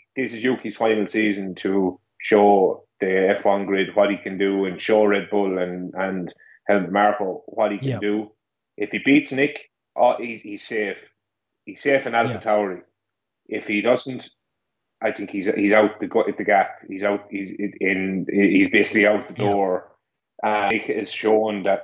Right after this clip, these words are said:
Speaker 1: he has the experience, how to be experienced as well as inexperienced. He, he can, he can jump into any car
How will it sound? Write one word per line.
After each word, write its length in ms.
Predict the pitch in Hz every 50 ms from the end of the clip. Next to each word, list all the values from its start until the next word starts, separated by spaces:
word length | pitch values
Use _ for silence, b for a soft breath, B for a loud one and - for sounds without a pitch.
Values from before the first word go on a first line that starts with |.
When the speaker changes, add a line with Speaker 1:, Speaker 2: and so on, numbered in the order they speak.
| -
Speaker 1:
he 100 | - 104
has 240 | 104 98 110 107 95
the 60 | 113
experience, 720 | 104 - - - 117 110 107 104 101 98 95 - - - _ _ _ _ _ _ _ - _ _ _ _ - -
how 180 | 104 120 127 113
to 100 | - 101
be 260 | 120 113 110 - - _ _ _ _ _ _ _ -
experienced 920 | 104 - - _ - - 123 123 135 139 131 123 123 113 - - - - - -
as 140 | 107 98 98
well 260 | 110 120 127 127 120 110
as 340 | 110 107 95 - - - - _ _ _ _ _ _ _ _ _ _ _ _ _ _ _ _ - - -
inexperienced. 960 | - 120 120 117 113 104 - - - 123 117 113 113 110 107 104 98 - - -
He, 280 | - 107 107 104 98 - -
he 120 | 107 101
can, 340 | - - 110 101 101 98 98 _ _ _ _ _ _ _ -
he 220 | - 104 104 104
can 120 | 101 101 98
jump 260 | - 120 113 107 117
into 220 | 120 113 104 117
any 220 | 110 110 117 113 -
car 380 | - 117 113 110 107 - -